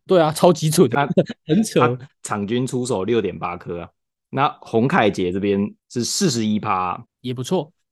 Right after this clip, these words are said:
Speaker 2: 对，然后他场均出手啊三点七颗，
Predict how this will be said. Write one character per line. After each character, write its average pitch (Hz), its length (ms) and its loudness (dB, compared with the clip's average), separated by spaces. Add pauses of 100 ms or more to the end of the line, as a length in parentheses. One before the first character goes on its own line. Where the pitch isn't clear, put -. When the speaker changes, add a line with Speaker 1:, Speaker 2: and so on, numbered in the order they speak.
(120)
Speaker 2:
对， 104 80 -4
然 98 60 -4
后 117 80 0
他 120 360 0
场 92 320 -6
均 113 320 0
出 120 300 -2
手 - 400 -8
啊 87 220 -8
三 160 280 4
点 107 240 6
七 110 260 0
颗， 104 280 2